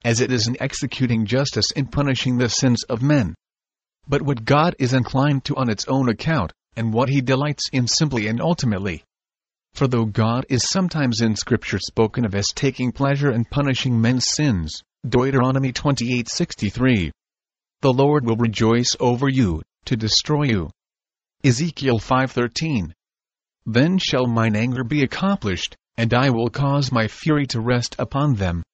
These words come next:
and I will be comforted." Yet God is often spoken of as exercising goodness and showing mercy, with delight, in a manner quite different,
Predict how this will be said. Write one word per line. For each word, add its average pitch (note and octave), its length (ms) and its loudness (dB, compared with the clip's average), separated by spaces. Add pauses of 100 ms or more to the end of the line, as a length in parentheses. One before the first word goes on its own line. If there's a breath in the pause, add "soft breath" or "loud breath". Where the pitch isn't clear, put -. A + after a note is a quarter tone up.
(120)
and B2 160 2
I C3 120 4
will C#3+ 160 0
be C3+ 140 0
comforted." G2+ 580 -2 (680)
Yet C#3 240 0
God D3+ 320 4
is A#2+ 160 0
often D3 360 0
spoken D3+ 460 0
of F#2+ 80 -4
as G2+ 220 -2
exercising A#2 800 0
goodness B2+ 400 -2
and A#2+ 120 0
showing B2+ 300 0
mercy, A2 560 0 (220)
with C3 160 2
delight, A#2+ 500 0 (220)
in B2+ 160 4
a A#2 40 2
manner B2 380 0
quite C3+ 360 -2
different, C#3 340 -4